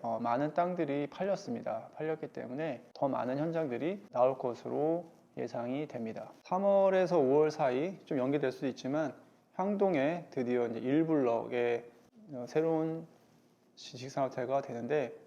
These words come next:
향동에 작년에 많은 오 블럭, 육 블럭, 칠 블럭, 팔 블럭, 구 블럭, 사 블럭까지 분양이 완판이 됐습니다.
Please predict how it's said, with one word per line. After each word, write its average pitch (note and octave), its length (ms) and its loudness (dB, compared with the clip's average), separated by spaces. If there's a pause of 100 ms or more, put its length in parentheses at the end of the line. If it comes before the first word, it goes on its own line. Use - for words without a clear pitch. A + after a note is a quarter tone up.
(400)
향동에 G3+ 500 2
작년에 D3+ 460 2
많은 C3 800 0 (500)
오 B2+ 180 2
블럭, C3+ 520 4
육 A#2+ 240 -4
블럭, B2+ 500 2
칠 E3 240 0
블럭, C#3+ 380 2
팔 E3 220 0
블럭, C#3+ 340 0
구 - 160 -8
블럭, C3 360 2 (220)
사 - 240 -2
블럭까지 E3+ 720 2 (120)
분양이 B2+ 340 0
완판이 B2+ 460 -4
됐습니다. A2+ 540 -8